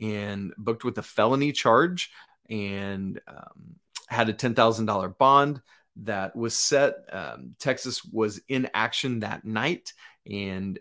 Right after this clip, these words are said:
obviously he's not on the sideline. Uh, if, if the allegations, uh, like, I've read the affidavit, I'm not gonna read it to you because it is, uh, I mean, just not, not something that you wanna be <laughs> hearing or thinking about. But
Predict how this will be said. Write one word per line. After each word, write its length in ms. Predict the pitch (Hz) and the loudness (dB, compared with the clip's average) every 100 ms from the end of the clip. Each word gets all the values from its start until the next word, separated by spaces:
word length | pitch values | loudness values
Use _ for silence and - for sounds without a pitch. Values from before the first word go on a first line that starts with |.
| - | -2
obviously 440 | 107 107 - 113 | -2 0 -2 -2
he's 240 | 110 117 110 | -2 -2 0
not 200 | 107 107 | 0 0
on 120 | 101 | -2
the 80 | 101 | -2
sideline. 640 | - 117 113 113 123 120 - | 2 4 4 0 0 -4 -6
Uh, 120 | - - | -10 -10
if, 280 | - 123 - | -10 -10 -6
if 160 | - - | -8 -4
the 140 | 123 | 0
allegations, 880 | 131 160 131 135 139 147 147 147 - - - - | 4 4 4 2 2 0 -2 -4 -8 -12 -20 -4
uh, 220 | 98 90 | -2 0
like, 160 | 117 117 | -2 2
I've 200 | 139 135 | 0 4
read 180 | 135 117 | 4 6
the 140 | 117 | 4
affidavit, 540 | 104 - 101 107 98 | 2 -4 -4 -2 -2
I'm 120 | 104 123 | -2 0
not 180 | 117 | -2
gonna 160 | 110 107 | -2 -4
read 240 | 104 117 | -2 -2
it 120 | 117 - | -2 -4
to 120 | 117 | -4
you 140 | 117 | -4
because 380 | 107 107 107 101 | -4 -4 -4 -2
it 160 | 104 101 | -4 -2
is, 400 | 90 - - - _ _ _ _ | -4 -8 -12 -14 _ _ _ _
uh, 120 | - - | -10 -8
I 60 | 123 | -4
mean, 180 | 120 117 | -2 -2
just 180 | 113 | -4
not, 340 | 123 113 120 - | 0 2 2 -2
not 240 | 123 117 - | 0 0 0
something 300 | 117 113 110 | -6 -4 -4
that 240 | 101 - | -4 -6
you 420 | 110 110 107 104 - | -2 -2 -2 -6 -6
wanna 240 | 110 110 | -2 0
be 340 | 110 107 107 - | 0 0 -2 -6
<laughs> 160 | 107 | -4
hearing 380 | 131 131 147 131 | 0 4 4 4
or 100 | 110 | 2
thinking 320 | 110 139 107 | 0 -4 -4
about. 300 | 92 104 92 | -2 0 2
But 180 | 127 | 2